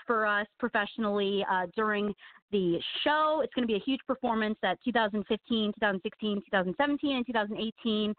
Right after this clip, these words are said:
uh, past J M A winners will be able to participate in if they wish, and they're all going to be singing a wonderful song dedicated to our military and our veterans. Uh, and all of the, it's gonna be recorded live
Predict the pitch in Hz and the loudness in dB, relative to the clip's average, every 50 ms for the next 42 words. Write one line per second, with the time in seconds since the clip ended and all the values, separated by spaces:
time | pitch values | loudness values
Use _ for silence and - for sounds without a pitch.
0 | - - - - - - - 208 196 190 190 196 190 - _ - 233 240 220 226 | -10 -16 -18 -18 -4 0 2 2 4 2 0 0 -4 -8 _ -2 0 0 0 0
1 | 233 - _ _ _ - 247 233 233 233 233 220 214 208 196 226 220 220 214 220 | -2 -6 _ _ _ -2 0 0 0 2 0 0 0 0 0 0 0 0 0 -2
2 | 220 - 220 202 214 214 202 196 208 - - 208 - 208 208 - 247 - - 233 | -2 -4 -6 -4 -2 -2 -2 -2 -4 -8 -10 -6 -6 -4 -2 -2 -4 -6 -4 -2
3 | 262 240 233 233 - 240 240 233 240 220 - - 214 208 214 202 240 294 330 330 | -2 -2 -2 0 -2 -2 0 0 -2 -2 -2 0 0 0 0 0 0 2 2 0
4 | 339 - - - - - - - - - 240 247 254 - 240 269 262 - 294 277 | 0 -2 -8 -12 -16 -18 -20 -14 -4 0 2 2 4 4 4 2 2 0 -2 -2
5 | 254 254 - 247 240 240 233 214 - _ 233 220 214 208 214 165 208 214 208 208 | -2 -2 -2 0 0 0 0 -2 -2 _ 0 0 0 0 0 0 0 2 2 2
6 | 233 240 254 247 - 247 220 - _ 220 208 196 190 190 190 196 180 - _ _ | 2 2 2 2 2 0 -2 0 _ 2 2 4 4 2 2 0 -2 -4 _ _
7 | _ - 254 247 254 - - 226 208 214 - - - 214 190 113 147 190 202 214 | _ -2 0 0 0 0 0 0 0 -2 -4 -4 -4 -4 -2 -2 0 0 0 0
8 | 214 220 - 240 214 208 190 185 165 165 - 247 302 320 359 359 359 370 381 392 | 0 0 0 0 0 0 0 -2 -4 -4 -2 -2 0 0 2 2 2 0 0 -2
9 | - - _ - - - - - - 208 - - 254 247 240 240 233 - - - | -4 -6 _ -20 -20 -20 -20 -18 -18 -8 -2 0 0 2 2 0 -2 -4 -2 -2
10 | 254 254 247 247 247 233 254 - 220 247 285 311 339 330 - - 269 285 269 254 | -2 -2 0 0 -2 -2 -2 -2 0 0 0 0 -2 -2 -4 -2 -4 -2 -2 -2
11 | 254 254 285 269 - 254 - - 294 262 262 226 247 240 233 226 214 - - _ | -2 -2 -4 -2 -4 -4 -4 -2 -4 -4 -2 -2 -2 -2 -2 -2 -4 -4 -6 _
12 | _ _ - 208 - 254 240 262 302 277 233 220 214 202 202 214 247 | _ _ -4 -2 0 2 0 2 2 2 2 2 4 2 2 2 0